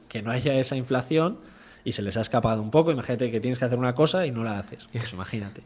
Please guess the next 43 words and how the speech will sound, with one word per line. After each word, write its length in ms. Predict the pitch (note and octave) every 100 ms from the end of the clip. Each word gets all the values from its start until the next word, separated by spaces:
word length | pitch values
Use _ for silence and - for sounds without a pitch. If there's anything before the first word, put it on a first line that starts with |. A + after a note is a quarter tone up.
| - - - - -
Esos 140 | A#2+ A#2+
son 100 | A#2
los 140 | A2+
bancos 260 | A#2 A2+ A2
centrales. 560 | A2+ G#2+ A2 G2+ - - - - - - -
Entonces, 300 | C3 C#3 B2+
¿qué 80 | A#2+
es 80 | C#3+
lo 80 | C#3
que 100 | C3+
pasa? 300 | A#2 - -
Que 220 | A2 - -
se 160 | -
les 220 | A#2 A#2 D#3+
ha 60 |
escapado, 600 | E3 - D3+ D#3+ D3 B2+
por 140 | B2 B2+
otra 240 | C3 B2
parte, 280 | C#3+ C#3 A2
la, 300 | G#2 G#2 -
la 140 | G#2
inflación. 480 | G#2 - A2+ F3+ G3
Alguno 380 | B2 G#2+ B2+ B2+
dirá, 280 | A#2+ A#2 A2+
"Bueno, 240 | D#3 G3
es 100 | E3+
por 180 | - E3+
variables 420 | E3 E3 E3 E3+
no 140 | D#3 C3
sé 100 | B2
qué, 320 | E3+ D#3+ D3
otras 220 | C#3+ -
por 140 | D3
variables 500 | C3+ C3 C3+ C3+ B2+
tanto". 340 | C#3 C3 A2 -
Bueno, 180 | - F#2+
yo 200 | - G#2
creo 160 | G#2+ G#2
que 200 | G#2+ G2+ - - - -
los, 280 | A#2 A2 G2+ -
los 260 | A2 G#2
quantitative 680 | - A2 A2 B2 A#2+ B2 C3+
easings 500 | C#3+ C3+ G#2+ -